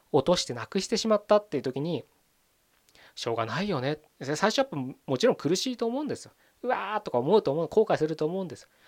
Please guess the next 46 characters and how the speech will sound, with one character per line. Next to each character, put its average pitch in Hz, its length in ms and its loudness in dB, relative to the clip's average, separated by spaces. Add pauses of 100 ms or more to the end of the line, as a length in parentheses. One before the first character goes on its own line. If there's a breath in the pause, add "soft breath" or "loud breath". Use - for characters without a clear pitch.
(140 soft breath)
で 185 80 -8
も、 214 180 -2
「し - 120 -4
ょ 127 100 2
う 160 40 2
が 185 100 -4
な 214 140 -4
い 196 60 -6
よ 143 100 -4
ね」 175 100 0
っ - 20 -18
て - 180 -12
す 180 200 -2
ぐ 135 180 -4 (1700)
立 - 200 -8
ち 135 60 -2
直 135 200 2
る 139 80 -4
と - 120 -6
い 104 40 -6
う - 20 -10
の 101 80 -18
か 113 100 -12
な、 131 80 -10
そ - 160 -4
う 143 40 0
い - 20 -2
う - 20 -6
気 - 120 -12
持 156 100 -4
ち 175 100 -6
に 160 100 -6
切 - 180 -10
り 160 80 -2
替 170 240 -4
え 170 40 -4
ら 170 120 -4
れ 180 120 -4
る 202 100 -4
人 226 220 -6
っ 226 40 -6
て - 140 -12
い 147 40 -6
う - 20 -8
の 139 80 -8
が 170 380 -2